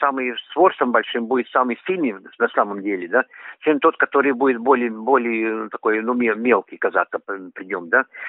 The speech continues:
Ну, это, ну, э, э, как мы говорим, это, конечно, это первое впечатление, конечно, будет, да. А борьба, поскольку эти хищники, они борются между собой, там, к сожалению, это мало поможет. Там, если, конечно, он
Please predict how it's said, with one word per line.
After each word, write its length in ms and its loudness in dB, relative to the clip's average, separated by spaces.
Ну, 280 6
это, 220 2
ну, 180 2
э, 60 4
э, 400 2
как 200 0
мы 120 -2
говорим, 320 2
это, 320 4
конечно, 540 0
это 260 2
первое 300 4
впечатление, 560 -6
конечно, 380 -8
будет, 240 -6
да. 140 2
А 240 4
борьба, 720 -2
поскольку 400 -2
эти 300 -2
хищники, 460 -8
они 160 2
борются 440 2
между 220 0
собой, 340 -2
там, 220 0
к 80 -10
сожалению, 720 0
это 240 2
мало 640 0
поможет. 580 0
Там, 200 -4
если, 240 -8
конечно, 420 -4
он 100 -4